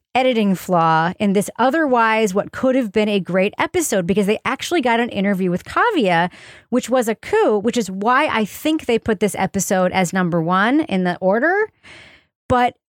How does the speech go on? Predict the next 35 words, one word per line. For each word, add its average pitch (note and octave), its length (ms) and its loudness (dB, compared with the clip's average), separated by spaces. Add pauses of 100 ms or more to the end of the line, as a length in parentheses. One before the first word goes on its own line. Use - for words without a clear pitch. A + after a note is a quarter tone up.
this A4 260 0
was D#5+ 160 0
hugely D4+ 640 2
problematic. G#3 880 0
At D#3 100 -10
first, G3+ 200 0
this D4 80 2
was G4+ 120 0
an C4+ 120 0
unforced A3+ 600 0
error D#3+ 320 -2
for F3+ 160 -6
the E3+ 80 0
story. D#3 240 -2
Maybe F#3+ 140 2
it G3 60 0
was D#3+ 120 2
a D3+ 60 -4
forced D#3 380 -2
error. D#3+ 260 0
I G#3+ 160 0
don't F#3 180 -2
know. D3 360 -2 (300)
Kevin, E4+ 300 0
what G4+ 140 4
did C#5 120 0
you A#4 100 4
think D#4 180 0
about F#3+ 260 0
this E3+ 200 -4
when G3 120 2
you F3 100 4
listened D3+ 400 -2
to C#3+ 180 -4
it? C3+ 220 -8